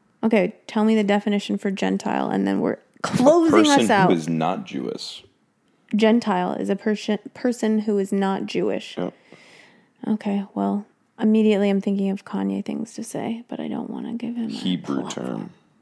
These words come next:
Speaker 1: It's a Hebrew term?
Speaker 2: Mm-hmm.
Speaker 1: A person who is not Jewish. So we are Gentiles.
Speaker 2: Yeah, yeah. It's like a religious thing. And maybe in the Bible that's where it comes from. You
Speaker 1: Maybe, uh,
Speaker 2: Gentiles.
Speaker 1: let's ask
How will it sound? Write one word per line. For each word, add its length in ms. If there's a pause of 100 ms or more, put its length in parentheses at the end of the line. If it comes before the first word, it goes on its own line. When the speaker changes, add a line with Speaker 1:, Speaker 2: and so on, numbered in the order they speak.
(520)
Speaker 1:
It's 160
a 60
Hebrew 420
term? 400 (140)
Speaker 2:
Mm-hmm. 1400
Speaker 1:
A 40
person 460
who 140
is 160
not 380 (240)
Jewish. 640
So 520
we 240
are 140
Gentiles. 880 (220)
Speaker 2:
Yeah, 220 (400)
yeah. 120 (720)
It's 200
like 80
a 60
religious 640
thing. 280 (960)
And 100
maybe 300 (160)
in 100
the 60
Bible 360
that's 200
where 80
it 100
comes 180
from. 200 (880)
You 80
Speaker 1:
Maybe, 380
uh, 240
Speaker 2:
Gentiles. 300
Speaker 1:
let's 140
ask 420